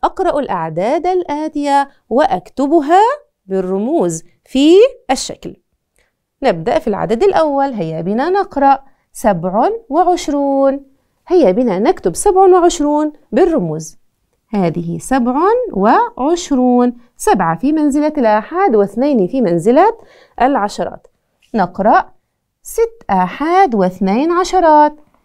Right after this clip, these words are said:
ست آحاد أي ستة في منزلة الآحاد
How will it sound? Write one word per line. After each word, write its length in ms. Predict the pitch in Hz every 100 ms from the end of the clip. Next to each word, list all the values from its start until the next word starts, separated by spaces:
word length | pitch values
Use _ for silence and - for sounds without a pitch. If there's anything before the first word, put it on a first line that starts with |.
| _ _
ست 380 | - 208 202 -
آحاد 500 | 190 180 233 277 -
أي 120 | 180
ستة 360 | 180 381 - 170
في 160 | 180
منزلة 400 | 165 170 220 349 262
الآحاد 680 | 202 175 170 226 254 339